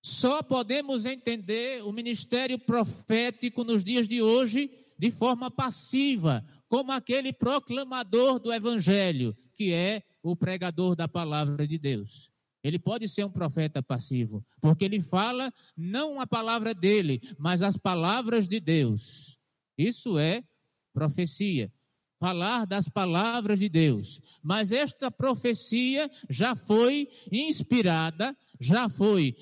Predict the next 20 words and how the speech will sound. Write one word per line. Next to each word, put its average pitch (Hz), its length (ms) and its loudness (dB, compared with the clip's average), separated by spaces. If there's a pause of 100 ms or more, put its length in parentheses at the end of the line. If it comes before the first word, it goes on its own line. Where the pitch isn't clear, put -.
revelada 170 1200 -2 (220)
e 190 140 0
neste 247 400 -4
momento 233 520 -4
está 220 320 0
sendo 233 560 0 (280)
iluminada 220 1600 2 (320)
pelo 175 320 4
Espírito 175 760 2
Santo. 143 680 -2 (1800)
Nós 165 160 -2
não 277 140 -2
cremos 233 720 -4 (200)
em 156 140 -4
profetas 202 720 -2
ativos 185 720 2 (160)
nos 156 280 2
dias 180 280 2
de 202 120 2
hoje. 160 560 4